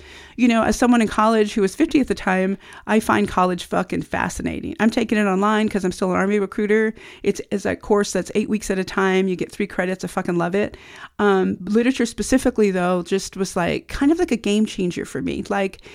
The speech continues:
it just made me, ignited my fire of creativity, and it made me realize that I love, I love people who tell good stories, right?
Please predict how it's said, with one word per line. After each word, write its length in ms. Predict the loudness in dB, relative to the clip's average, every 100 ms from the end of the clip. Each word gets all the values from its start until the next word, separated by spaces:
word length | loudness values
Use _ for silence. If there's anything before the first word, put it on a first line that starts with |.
| -10 -2
it 120 | 0
just 320 | 2 0 0
made 460 | 0 2 2 0 -2
me, 300 | 0 2 2
ignited 480 | 2 2 2 2
my 160 | 0 0
fire 380 | 0 0 0 -2
of 80 | -2
creativity, 760 | -4 -4 -2 0 2 0 -2 -4 -16 0
and 120 | 2
it 60 | 4
made 160 | 8
me 140 | 8 6
realize 640 | 4 4 4 2 0 -2
that 480 | 0 2 0 -4 -10 -14 -4
I 80 | 0
love, 520 | 2 4 4 2 -4 -6
I 80 | -4
love 500 | -2 0 -2 -4 -16 _ _ _ _
people 260 | -8 -4 -2
who 100 | -2
tell 240 | -2 -2
good 220 | -2 -4
stories, 520 | -4 -2 -2 -6 -10 -6
right? 300 | -4 -4